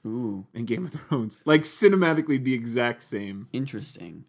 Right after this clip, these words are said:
Speaker 2: Yeah.
Speaker 1: Okay. Well, let's get back to Rebel spoilers.
Speaker 2: Okay. <laughs>
Speaker 1: Now, I haven't finished season
Speaker 2: Let's spoil other things.
Speaker 1: Yeah. No, I haven't seen season four yet, but if I, if I remember correctly, and this probably was just, like,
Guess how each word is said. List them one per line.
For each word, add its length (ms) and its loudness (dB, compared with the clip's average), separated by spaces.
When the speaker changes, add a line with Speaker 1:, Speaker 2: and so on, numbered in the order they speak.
Speaker 2:
Yeah. 60 -4
Speaker 1:
Okay. 320 -6
Well, 160 2
let's 200 2
get 180 -2
back 280 0
to 440 -2
Rebel 260 0
spoilers. 580 -10
Speaker 2:
Okay. 240 -10
<laughs> 160 -18
Speaker 1:
Now, 300 2
I 80 6
haven't 200 0
finished 280 -4
season 160 0
Speaker 2:
Let's 100 0
spoil 380 4
other 360 2
things. 460 -6
Speaker 1:
Yeah. 320 0
No, 100 2
I 80 2
haven't 200 0
seen 180 -4
season 260 -2
four 280 -2
yet, 240 -4
but 200 0
if 120 -6
I, 100 -4
if 80 -18
I 60 0
remember 280 0
correctly, 600 -4
and 120 0
this 140 0
probably 300 0
was 80 -6
just, 120 -6
like, 160 -8